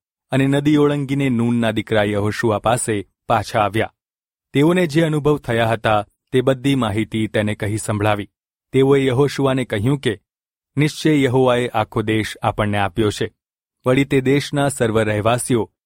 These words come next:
આપણી આગળ ખૂબ જ ડરી ગયા છે અને ઠંડા પડી ગયા છે." યહોશુઆનું પુસ્તક,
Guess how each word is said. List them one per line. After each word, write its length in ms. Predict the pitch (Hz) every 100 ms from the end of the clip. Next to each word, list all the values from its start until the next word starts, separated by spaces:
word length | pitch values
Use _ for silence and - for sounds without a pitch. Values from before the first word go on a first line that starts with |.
| _ -
આપણી 420 | 135 147 147 147
આગળ 380 | 113 110 110 107
ખૂબ 280 | - 110
જ 140 | 107 -
ડરી 240 | 117 110
ગયા 280 | 101 104 107
છે 240 | - 107 - _ _ _
અને 180 | 117 117
ઠંડા 360 | - 123 113 104
પડી 220 | 107 104
ગયા 240 | 107 104
છે." 240 | 104 104 - _ _ _ _ _ _ _ _ _ _ _ _ _ _ _ _ _ _ _ _ _ _ _ _ _ _
યહોશુઆનું 600 | 127 147 175 - 165 165 156
પુસ્તક, 560 | 135 - - 123 110